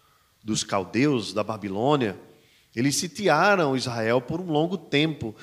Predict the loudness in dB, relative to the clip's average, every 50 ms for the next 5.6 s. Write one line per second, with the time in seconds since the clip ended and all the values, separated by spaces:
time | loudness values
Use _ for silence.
0 | -20 -20 -6 _ 4 4 6 4 2 0 -2 -6 -8 -8 -8 -6 -4 -4 -4 -2
1 | -2 -2 0 0 2 2 0 0 0 0 0 0 -2 -4 -6 -6 -4 -2 0 0
2 | -2 -2 -4 -6 -6 -8 -10 -12 _ _ _ _ _ _ _ _ _ _ _ _
3 | _ _ _ _ _ _ _ _ _ _ _ _ _ _ _ _ _ _ _ -2
4 | 0 2 2 2 2 0 0 2 2 4 4 2 2 2 0 0 0 2 4 6
5 | 6 6 4 2 2 0 0 0 0 -4 -6 -8